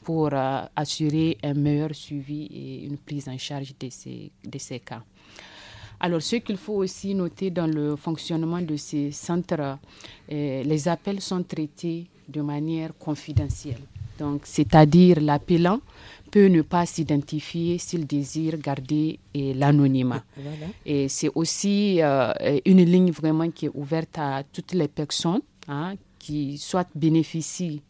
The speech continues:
Speaker 1: directement des activités et projets de la Croix-Rouge et ou qui ne bénéficient pas. Donc, que la personne soit associée ou pas aux activités, euh, de la Croix-Rouge peut utiliser ce numéro d'appel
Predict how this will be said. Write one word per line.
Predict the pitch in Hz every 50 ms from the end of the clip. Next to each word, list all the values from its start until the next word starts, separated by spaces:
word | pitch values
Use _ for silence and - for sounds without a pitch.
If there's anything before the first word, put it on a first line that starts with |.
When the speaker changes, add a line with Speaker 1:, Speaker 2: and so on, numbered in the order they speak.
| _ -
Speaker 1:
directement | 131 156 175 170 165 - - - 165 175 170 165
des | 156 139 139 131 131 135 160
activités | 156 - - - 160 151 147 151 147 - 175 160
et | -
projets | - - - 151 147 139 - 151 151 147 143 135 127 -
de | - 131 127 127
la | 139 139
Croix-Rouge | - - - 151 151 147 143 143 165 226 285 294 - - - - - - - - - - - - - - - -
et | 180 190 190 - -
ou | 226 214 247 277 277 269 - _ _ _ -
qui | - - 170 156 151 147 143 139
ne | 147 151
bénéficient | 143 135 156 156 156 151 147 - - 156 - - 156 147
pas. | - - 143 127 135
Donc, | 139 135 143 143 139 139 -
que | - 170
la | 151 151 147
personne | - - 165 160 - - 196 196
soit | 180 - - - 226 220 226
associée | - 175 - - - - 165 - - - 180 185 196 196 - -
ou | 196 175
pas | - - 214 220 214 -
aux | - 160 151 170
activités, | 160 - - - 175 156 151 160 151 - - 185 180 175 165 156 151 165 - _
euh, | - 151 151 147
de | 139 156
la | 147 147 147
Croix-Rouge | 143 - - 165 160 160 160 156 156 170 180 196 196 - - - _ _
peut | - 170 165 170 175 190 - _ _ -
utiliser | - 160 - - 165 143 143 151 147 143 - - 156 156 165 165
ce | - - -
numéro | 156 143 147 143 143 143 139 139 139 160 156 156 156 165 -
d'appel | 147 156 139 143 - - 151 147 151